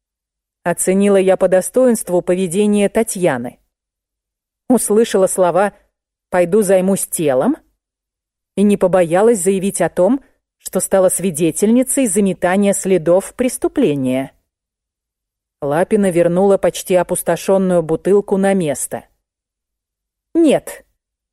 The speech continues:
не согласилась она. "Я умная и сразу сообразила, дядька на киллера не похож. Имей преступники на лбу надпись "Убийца", жизнь следователей и оперативников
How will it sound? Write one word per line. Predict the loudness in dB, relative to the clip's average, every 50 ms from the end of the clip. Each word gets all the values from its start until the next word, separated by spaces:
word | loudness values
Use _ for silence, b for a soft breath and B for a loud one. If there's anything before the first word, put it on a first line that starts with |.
| _ _ _ _ _ _ _ _ _
не | -8 -8
согласилась | -4 -2 -2 0 0 0 0 0 -2 -2 0 0 0 0 0 -2
она. | -2 -2 -4 -6 -8 -12 _ _ _ _ _ _ _ _ _ _ _ _ _ _ _ _ _ _
"Я | 0 2 2 2 2
умная | 2 2 2 4 2 2 0 -2 -2 -4 -6 -12 _ _ _ _ _ _ _ _ _ _ _ _ _
и | -2 -2
сразу | -2 0 0 0 2 2 0 2
сообразила, | 2 0 2 4 4 2 4 2 2 2 2 2 0 -2 _ _ _ _ _ _ _ _ _ _ _
дядька | -2 0 0 0 0 0 -2 0 2
на | 2 0 0
киллера | 0 0 0 2 4 4 4 4 2
не | 0 0 -2
похож. | -2 -4 -4 0 0 0 0 0 -4 -12 _ _ _ _ _ _ _ _ _ _ _ _ _ _ _ _ _ _ _ _ _ _ _ _ _ _ 0
Имей | 2 2 4 4 2 2
преступники | 2 0 0 0 0 -2 -2 0 0 -2 0 0 0
на | 0 2 2 2
лбу | 2 2 2 2
надпись | 2 0 -2 -2 -4 -6 -2 0
"Убийца", | 0 0 2 0 0 -2 -2 -4 -4 -6 -6 -10 _ _ _ _ _ _ _ _ _ _ _ _ _ _
жизнь | -4 -2 0 0 2 0 -2 -4
следователей | -4 -4 0 0 2 2 2 2 0 0 0 -2 0 0 -2 -2 -8 _ -4
и | 0 0
оперативников | 0 2 2 0 0 0 0 -2 -2 -2 -2 -2 -2 -4 -4 -6 -6